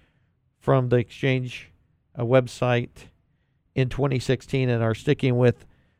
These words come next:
those issuers this year. So, uh, we saw a twenty-five percent spike in insurance coverage this year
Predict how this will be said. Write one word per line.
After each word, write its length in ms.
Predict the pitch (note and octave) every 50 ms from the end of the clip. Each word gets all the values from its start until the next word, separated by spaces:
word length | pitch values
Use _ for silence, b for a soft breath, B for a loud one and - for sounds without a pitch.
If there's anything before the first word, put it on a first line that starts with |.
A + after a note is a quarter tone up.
| _ _ -
those 480 | - B2 C3 C3 C3 B2+ A#2+ A#2 - - - _ _
issuers 540 | - C3+ B2 - - C3 B2 B2 A#2 A2 -
this 240 | - A#2 A2 - -
year. 320 | A#2 A#2+ - - - - - _ _ _ _ _ _ _ _ _ _ _ _ _ _ _ _ _ _ _ _ _ - - _ _ _ _ _ _ _ _ _ _ _
So, 300 | - - C#3 B2+ B2 B2
uh, 160 | A#2+ A2+ A2+
we 140 | A2+ B2+ B2+
saw 480 | B2+ - C#3 C3 B2+ B2+ B2 A#2+ A#2+ - _
a 460 | - B2 A#2+ A#2 A2+ A2 A2 A2 G#2 - _ _ _ _ _ _ _ _ _ _ _ _
twenty-five 640 | - - D3+ E3+ F3 E3+ D#3 - D#3+ D3+ D3 C#3+ -
percent 480 | - C#3 C3 - - C3+ C3 B2+ - -
spike 800 | - - - - C3 B2 A2 G2+ F#2+ - - - - - - _ _ _ _ _ _ _ _ _ _ _ _ _ _ _ _ -
in 340 | B2+ B2 A#2+ A#2+ A#2 A#2 - _ _ _ -
insurance 400 | C3 C3+ B2 - C3 A#2 G#2+ -
coverage 420 | - B2 G#2+ - A2 G2+ G2 -
this 240 | - G#2 G2 - -
year 240 | - A#1 - -